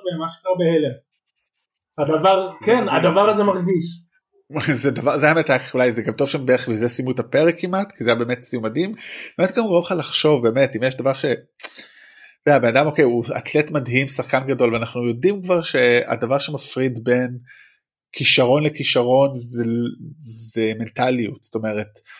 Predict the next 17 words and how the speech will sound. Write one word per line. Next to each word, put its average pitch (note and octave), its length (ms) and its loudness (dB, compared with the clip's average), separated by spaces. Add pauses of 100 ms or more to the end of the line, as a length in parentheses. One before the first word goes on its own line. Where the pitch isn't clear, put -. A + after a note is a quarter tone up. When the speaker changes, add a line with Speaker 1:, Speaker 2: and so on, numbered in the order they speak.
(240)
Speaker 2:
אם A2 40 -10
ניקח B2 240 0
רגע C#3+ 120 2
את C#3 120 -2
לברון, B2 400 4
אחד C3+ 220 0
הדברים C#3 200 -2
שמדהימים B2+ 360 -4
בלברון, A2+ 560 0
זה A#2+ 160 -6
בין C3+ 140 -2
היתר D3 220 0
האינטליגנציה D3+ 640 0
Speaker 1:
כן. E3 60 6
Speaker 2:
שלו, G#2+ 180 2
זאת - 100 -14
אומרת, G#2+ 140 -6